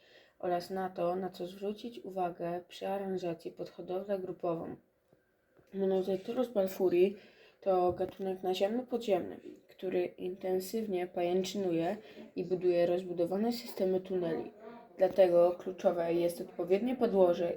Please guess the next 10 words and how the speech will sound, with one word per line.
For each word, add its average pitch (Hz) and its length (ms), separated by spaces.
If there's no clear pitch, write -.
i 180 100
układ 190 380
kryjówek. 185 680
Na 214 140
dnie 196 300
terrarium 190 600
znajduje 208 380
się, 214 320
jak 190 140
widzicie 190 380